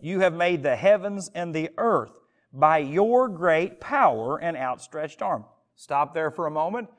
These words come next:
That's why I believe in the six literal days of creation, like the book of Genesis says. That is why I,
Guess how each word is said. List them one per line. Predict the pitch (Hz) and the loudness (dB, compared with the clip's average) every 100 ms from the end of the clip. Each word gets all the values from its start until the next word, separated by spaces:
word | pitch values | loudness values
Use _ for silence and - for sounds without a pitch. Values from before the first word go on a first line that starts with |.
| _ _ - | _ _ -12
That's | 113 117 | -10 -8
why | 151 135 | -6 -4
I | 131 156 | -2 -2
believe | 156 156 170 180 180 | -4 -6 -6 -8 -12
in | 165 | -12
the | 160 | -12
six | - 185 170 - | -12 -14 -14 -12
literal | 151 160 165 170 | -6 -4 -4 -6
days | 147 151 160 156 147 131 | -4 -2 -2 -4 -10 -6
of | 143 143 147 | -2 -2 -6
creation, | - 147 135 131 - 104 | -10 -6 -4 -6 -8 -16
like | 104 117 101 | -12 -12 -12
the | |
book | 113 127 131 | -6 -6 -6
of | 113 | -10
Genesis | 127 135 127 139 127 _ | -10 -12 -12 -16 -20 _
says. | _ 160 135 98 - _ _ _ - | _ -10 -10 -10 -18 _ _ _ -12
That | 123 | -10
is | 113 | -8
why | 113 127 - | -2 -2 0
I, | 127 139 175 233 | 2 4 4 2